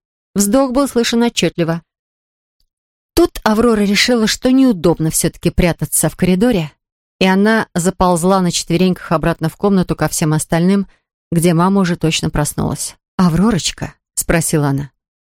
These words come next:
«Ты, кажется, чего-то испугалась?» «Я? Ничего подобного», сказала Аврора и посмотрела в ту сторону, где она только что была. Она пошла туда и плотно закрыла дверь.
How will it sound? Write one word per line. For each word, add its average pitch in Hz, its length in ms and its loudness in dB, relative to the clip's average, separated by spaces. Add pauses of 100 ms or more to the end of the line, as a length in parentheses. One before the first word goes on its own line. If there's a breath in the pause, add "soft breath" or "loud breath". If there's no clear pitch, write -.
(100)
«Ты, 170 80 0
кажется, - 320 -4
чего-то 156 360 -2
испугалась?» 196 680 -2 (840)
«Я? 233 500 2 (340)
Ничего 254 360 0
подобного», 247 760 0 (320)
сказала 170 560 0
Аврора 185 340 0
и 170 40 -2
посмотрела 170 580 0
в - 80 -8
ту - 120 -2
сторону, 180 420 0
где 156 160 -2
она 160 180 0
только 185 280 -4
что - 200 -6
была. 156 400 -2 (640)
Она 240 180 2
пошла 233 320 0
туда 202 300 0
и 214 40 -2
плотно 208 340 -2
закрыла 180 420 0
дверь. 156 320 -4